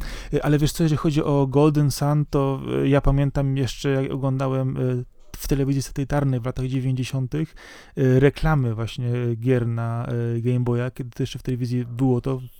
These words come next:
to Golden Sun też był reklamowany, ja do dzisiaj go pamiętam, jak tak, że mi po prostu szczęka opadła i było takie: „Wow, ale fajne, ja to chcę”.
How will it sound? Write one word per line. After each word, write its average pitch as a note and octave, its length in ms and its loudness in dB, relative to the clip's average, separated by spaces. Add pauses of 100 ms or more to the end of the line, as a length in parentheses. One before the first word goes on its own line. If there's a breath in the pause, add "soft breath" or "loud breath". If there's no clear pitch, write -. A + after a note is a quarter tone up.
(140)
to C#3 320 2
Golden C#3 460 2
Sun C#3 160 -4
też D3 160 2
był C3 140 2
reklamowany, C3+ 520 -2
ja C3+ 80 -4
do C3+ 100 2
dzisiaj C#3+ 240 -2
go C#3 80 0
pamiętam, C#3 400 -2
jak B2+ 160 -6
tak, B2+ 160 -2
że A2 60 -4
mi B2+ 60 0
po A#2+ 40 -4
prostu C3 220 -4
szczęka C#3+ 320 0
opadła C3+ 340 -2
i - 20 -2
było C3 100 -4
takie: C#3 200 -4
„Wow, C#3+ 800 -2
ale D3+ 140 -2
fajne, C#3+ 400 -6
ja C#3+ 80 0
to C#3+ 120 -4
chcę”. C3 380 -2